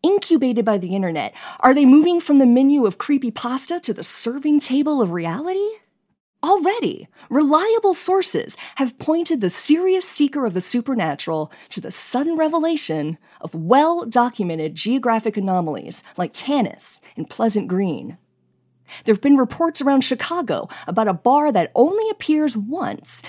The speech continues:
to any particular customer and at the exact moment they need it.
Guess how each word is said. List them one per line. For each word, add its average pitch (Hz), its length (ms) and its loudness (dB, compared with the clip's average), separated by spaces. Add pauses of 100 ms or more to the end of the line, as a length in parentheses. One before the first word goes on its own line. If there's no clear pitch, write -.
(160)
to - 220 -6
any 359 180 -2
particular 269 520 -4
customer 156 640 -4 (280)
and 196 120 2
at 196 140 -2
the 160 80 -8
exact 185 600 -6
moment 196 280 0
they 165 120 -6
need 151 200 -8
it. - 180 -18